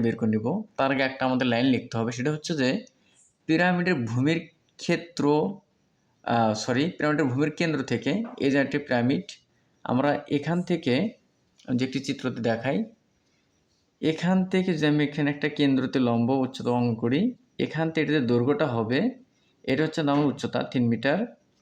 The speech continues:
আর এখান থেকে যে দৈর্ঘ্যটা, এটা হচ্ছে আমাদের আর। আমরা এখন এই আর এর মানটা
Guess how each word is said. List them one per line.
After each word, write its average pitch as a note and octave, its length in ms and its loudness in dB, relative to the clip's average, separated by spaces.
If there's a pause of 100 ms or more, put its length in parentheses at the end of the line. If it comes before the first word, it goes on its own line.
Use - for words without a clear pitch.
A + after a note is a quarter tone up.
(580)
আর A#2 100 4 (200)
এখান E3+ 280 0
থেকে F3+ 200 2
যে E3+ 40 2 (100)
দৈর্ঘ্যটা, B2+ 400 2
এটা C3 160 0
হচ্ছে C3+ 220 -6
আমাদের C3+ 200 0 (360)
আর। - 100 -6 (1000)
আমরা C#3+ 260 2
এখন F3+ 180 -2
এই E3 100 2
আর C#3 80 0
এর D3+ 100 0
মানটা C#3 180 0